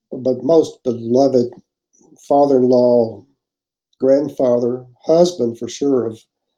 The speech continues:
seventy years to June. Uh, but we knew that at some point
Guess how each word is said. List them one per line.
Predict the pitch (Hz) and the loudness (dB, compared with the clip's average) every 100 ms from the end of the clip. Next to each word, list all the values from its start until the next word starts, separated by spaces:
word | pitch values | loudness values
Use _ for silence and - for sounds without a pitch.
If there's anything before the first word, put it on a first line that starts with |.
| _ | _
seventy | - 143 127 127 | -4 0 0 0
years | 117 123 120 117 117 | 0 0 0 -2 -6
to | - 107 | -12 -14
June. | 107 139 139 123 120 120 _ _ _ _ _ _ _ _ | -2 0 2 2 0 -4 _ _ _ _ _ _ _ _
Uh, | 143 139 127 127 127 - - - _ _ _ _ - | 0 2 2 -2 -8 -18 -20 -20 _ _ _ _ 0
but | 160 160 | 2 4
we | 160 | 4
knew | 170 196 196 | 6 6 6
that | 185 156 139 123 - _ _ _ - | 4 2 2 0 -6 _ _ _ -6
at | 147 147 | -6 -4
some | - 180 180 | 0 2 2
point | 180 180 156 143 123 | -2 0 2 2 -2